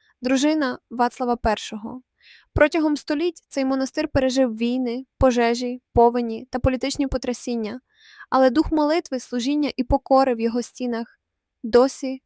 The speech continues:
живий. Комплекс розташований на південь від невеличкого містечка Остріц, за декілька хвилин їзди від Гьорліца у тихій та мальовничій долині.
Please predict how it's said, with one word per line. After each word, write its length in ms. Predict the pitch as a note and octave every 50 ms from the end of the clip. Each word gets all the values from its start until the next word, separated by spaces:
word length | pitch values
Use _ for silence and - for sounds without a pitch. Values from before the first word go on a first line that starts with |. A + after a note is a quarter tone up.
| _ _ _
живий. 540 | - A3+ A#3+ A#3+ A3 - G#2+ - B3 _ _ _ _ _ _ _ _ _ _ _ _ _
Комплекс 440 | - D#4 E4 F4+ F#4+ F4 C#4 - -
розташований 680 | D4+ C#4+ - - C#4 - - D#4+ D#4 D#4+ D#4 D4+ D4+
на 120 | C#4+ C#4+
південь 420 | C4+ - D#4+ D#4+ C#4+ D#4 D4+ D4 C#4
від 140 | C4+ B3 B3+
невеличкого 600 | C4+ B3+ C4+ C#4 C#4 D4+ - - - D4 C#4 C#4+
містечка 560 | C#4 C#4 - - D4+ D4 - - - D4 B3+ - _
Остріц, 580 | - D#4+ D#4 - - - - A3 - - - _ _ _ _ _ _ _
за 80 | - B3+
декілька 400 | A#3+ C4+ C4+ - D4 C4 - B3+
хвилин 400 | A#3+ - C4 B3 C4 C#4+ D4+ D4
їзди 400 | C4+ A3+ A#3+ C4+ C#4+ C4 B3+ C4+
від 240 | B3 B3+ A3+ A#3 A3
Гьорліца 500 | C4+ C4 C#4 C4+ B3 A#3 - - - B3+ - _ - - - - - -
у 80 | B3+
тихій 420 | B3 _ - D#4 E4 D#4+ - C#4+ A#3+
та 120 | - A#3+
мальовничій 580 | A#3 A#3 A3+ A#3 A3+ A#3 A#3 A#3+ B3 - - A#3
долині. 540 | A#3 B3 A#3 A3+ G#3+ G#3+ G#3+ G#3+ - -